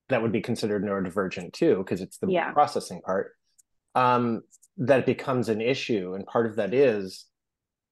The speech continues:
Speaker 1: it shouldn't be considered an issue. It should just be, everyone has to develop this. Some children do it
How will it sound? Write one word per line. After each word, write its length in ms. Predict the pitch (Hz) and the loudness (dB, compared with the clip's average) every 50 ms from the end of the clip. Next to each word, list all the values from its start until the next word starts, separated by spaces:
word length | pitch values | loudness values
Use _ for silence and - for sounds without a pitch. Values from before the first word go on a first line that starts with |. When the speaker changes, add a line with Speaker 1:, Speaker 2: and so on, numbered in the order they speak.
| _ _ _ _ _ _ _ _ _ _ _ _ _ _ _ _ _ _ _ _ - | _ _ _ _ _ _ _ _ _ _ _ _ _ _ _ _ _ _ _ _ -4
Speaker 1:
it 140 | 151 135 | -4 -2
shouldn't 240 | - - 170 160 139 | -2 0 -2 -2 0
be 120 | 151 139 - | 0 0 -2
considered 440 | - - 127 - - 120 107 107 | -2 -4 -6 -4 -2 -2 -2 0
an 60 | 110 135 | 0 0
issue. 280 | 175 175 - 139 110 | -2 0 2 2 2
It 100 | 104 101 | 2 2
should 180 | - - 123 117 | 0 -2 -4 -2
just 200 | 127 117 - - | -2 -4 -2 0
be, 240 | 131 120 117 110 104 - _ _ _ - | 2 2 2 0 -2 -6 _ _ _ -4
everyone 500 | - 135 147 160 202 196 170 147 110 101 | 0 0 2 4 4 4 4 2 0 -2
has 320 | 101 113 120 110 - - - | -4 -6 -6 -6 -6 -8 -8
to 80 | - 107 | -6 -6
develop 520 | - 92 87 110 147 190 196 170 - - | -6 -6 -2 0 2 2 2 0 -2 -4
this. 260 | - - - - - | -10 -10 -10 -10 -12
Some 460 | - - - - - 165 180 202 214 | -12 -14 -8 0 2 2 2 4 2
children 520 | 196 - 180 175 160 143 139 143 135 123 107 | 0 2 2 2 4 4 2 2 0 0 0
do 260 | 107 147 180 208 147 | 2 2 4 4 4
it 240 | 95 101 107 - | 2 0 -4 -8